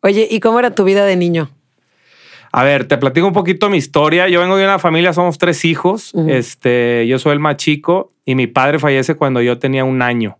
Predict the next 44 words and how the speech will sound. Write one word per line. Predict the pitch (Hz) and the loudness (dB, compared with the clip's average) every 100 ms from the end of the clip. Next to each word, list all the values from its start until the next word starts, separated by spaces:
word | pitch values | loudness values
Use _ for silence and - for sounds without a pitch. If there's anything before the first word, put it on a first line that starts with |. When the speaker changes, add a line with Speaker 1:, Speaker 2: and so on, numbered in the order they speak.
| _ _ _ - - - | _ _ _ -20 -18 -6
Speaker 2:
Entonces | 120 147 143 | -2 0 0
me | 165 165 | 0 0
toca | 143 143 147 | 0 -2 0
vivir | 156 143 151 | 0 2 0
una | 156 | 0
infancia | 160 151 147 151 | 0 0 0 0
totalmente | 139 131 139 143 143 143 | -2 0 0 0 -2 0
diferente | 147 143 127 131 131 - 147 143 | -2 0 0 0 -2 0 2 2
a | 135 | 2
lo | 131 127 | 2 0
normal. | 123 113 110 127 135 143 156 170 - | 0 -2 -2 0 0 0 -4 -6 -4
Speaker 1:
Ujú. | 156 151 - - | -4 -4 -10 -4
Speaker 2:
Mi | 123 | 0
madre, | 120 127 139 143 143 143 87 117 | 2 2 2 2 2 0 0 -2
este, | - - | -4 -6
pues, | 120 113 | -4 -2
enviuda | 113 123 139 | 0 0 0
a | |
los | 131 - | -2 -2
treinta, | 139 143 147 139 139 131 | -2 0 -2 -2 -2 -2
sin | 123 | -4
una | 123 131 127 | -2 -4 -2
carrera, | 120 131 135 131 | -2 0 0 -2
se | 113 | -4
tiene | 123 117 | -4 -4
que | 127 | -4
meter | 120 123 | -6 -6
a | 117 | -6
trabajar. | - 110 98 127 131 | -4 -4 0 -2 0
Entonces | 151 170 | 0 0
mi | 170 | 0
infancia | 143 151 151 175 147 | 0 0 0 -2 0
fue | 160 151 156 | 0 0 0
mucho | 151 151 180 | 0 -2 -2
con | 160 | -2
mis | 139 127 | -2 -2
hermanos | 120 127 156 247 - _ - - - - - | -2 -2 -2 -4 -8 _ -20 -20 -20 -20 -8
y | 127 | 0
el | 143 135 | 0 2
deporte | 139 - 151 151 190 | 0 0 0 0 0
para | 175 | 0
nosotros | 151 123 139 147 160 | -2 -2 -2 -2 -2
fue | - 135 | 0 -2
formativo | - 147 127 110 123 113 - | 0 -2 -2 -2 -2 -4 -6